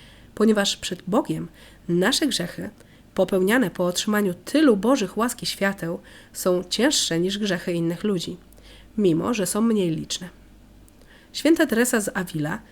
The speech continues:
pisała: „Nie sądź, że uczyniłeś postęp na drodze doskonałości, jeśli nie uznajesz się za najgorszego ze wszystkich i nie pragniesz być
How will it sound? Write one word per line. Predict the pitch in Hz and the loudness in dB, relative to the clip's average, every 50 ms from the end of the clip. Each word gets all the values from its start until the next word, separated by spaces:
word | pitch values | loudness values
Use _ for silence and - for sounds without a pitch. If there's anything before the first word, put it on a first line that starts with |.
| - - - | -20 -8 -2
pisała: | - 277 - - 175 165 170 190 - - - - - - - - - - - - - - - | -2 -2 0 -2 -4 -6 -8 -10 -12 -18 -20 -20 -20 -20 -20 -20 -20 -20 -20 -20 -14 -6 0
„Nie | 180 180 180 196 262 | 2 4 4 4 4
sądź, | - - 294 208 185 | 2 2 0 0 0
że | 185 190 175 | 0 0 0
uczyniłeś | 180 175 - 185 185 185 185 180 - | 0 0 0 0 0 2 0 0 -2
postęp | - 226 285 - - 220 190 - - | 0 0 0 0 0 -4 -4 -4 -4
na | 170 170 | -6 -4
drodze | 185 180 175 175 180 | -2 -2 -2 -2 -2
doskonałości, | 180 185 175 - - 175 170 170 165 190 254 - - - - 175 - - - - - - - - | -2 -4 -6 -4 -2 -2 0 0 0 0 0 -2 -4 -6 -8 -10 -12 -16 -20 -20 -20 -10 -4 -2
jeśli | 202 196 - 214 214 214 - | 0 0 0 0 -2 -2 -2
nie | 226 202 208 226 285 | 0 2 6 6 6
uznajesz | 339 277 208 202 190 190 196 196 - - | 6 4 2 2 0 0 2 2 0 0
się | 202 | 0
za | 202 202 190 | 2 2 2
najgorszego | 196 190 196 226 240 254 240 - - 208 202 202 - - | 2 2 2 2 2 2 2 2 0 0 -2 -2 -4 -8
ze | 202 190 190 | -6 -6 -6
wszystkich | - - - 170 - - - 220 262 - - - - - - - - - | -6 -6 -8 -8 -8 -8 -6 -8 -8 -8 -10 -18 -20 -20 -20 -20 -10 -2
i | 214 202 | 2 2
nie | 208 220 220 220 | 4 4 4 4
pragniesz | 220 220 202 208 262 330 277 190 165 160 165 170 | 2 2 4 6 6 6 4 4 2 0 0 -4
być | 175 170 185 220 - - | -4 -6 -6 -6 -6 -10